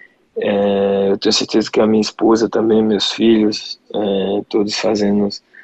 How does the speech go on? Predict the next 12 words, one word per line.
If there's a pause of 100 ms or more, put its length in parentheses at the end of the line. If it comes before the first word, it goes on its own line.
(240)
fazendo
amigos
já.
Então, (440)
é,
a
adaptação
tá
sendo, (440)
tá
sendo
maravilhosa.